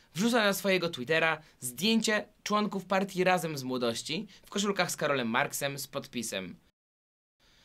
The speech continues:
„Propagowanie faszyzmu i komunizmu w Polsce jest karalne”. I zachęca do delegalizacji partii i organizacji popierających zbrodniczy komunizm.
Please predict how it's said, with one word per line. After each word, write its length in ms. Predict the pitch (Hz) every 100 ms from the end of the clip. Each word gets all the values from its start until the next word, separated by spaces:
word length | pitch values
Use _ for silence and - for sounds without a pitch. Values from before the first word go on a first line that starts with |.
| - - - _
„Propagowanie 720 | - 185 180 170 175 175 180
faszyzmu 600 | 175 180 175 175 151 170
i 80 | 156
komunizmu 580 | 165 151 156 156 151 156
w 100 | 156
Polsce 500 | - 160 156 - 143
jest 260 | 143 147 -
karalne”. 580 | 135 117 98 95 90 - _ _ _ _
I 60 | 170
zachęca 460 | 180 185 180 180 160
do 300 | 143 127 - _ _
delegalizacji 800 | 131 202 208 208 202 196 190 202
partii 600 | 190 165 170 170 180 143
i 60 | 139
organizacji 840 | 135 135 127 139 151 147 147 143 -
popierających 640 | - 175 185 170 156 151 139
zbrodniczy 640 | 127 151 139 120 147 139
komunizm. 580 | 117 107 104 92 82 -